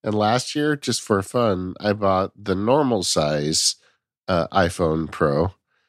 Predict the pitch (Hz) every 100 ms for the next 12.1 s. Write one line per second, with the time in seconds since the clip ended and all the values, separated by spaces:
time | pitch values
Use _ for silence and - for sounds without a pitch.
0 | _ _ _ _ 101 87 90 107 98 98
1 | 101 98 92 87 85 87 104 - - 82
2 | 82 - 90 95 90 98 110 90 95 113
3 | 120 110 - - 98 104 123 123 120 -
4 | 110 107 110 107 117 107 104 98 101 -
5 | 107 95 98 104 - 120 - 127 135 80
6 | 82 90 92 - _ _ _ _ _ _
7 | _ _ - 95 - - 101 123 135 -
8 | - 107 92 92 - 95 92 104 113 -
9 | - 90 92 107 - 95 101 98 92 87
10 | 87 101 104 - 139 135 107 95 101 -
11 | 92 117 135 - 98 - - 131 87 85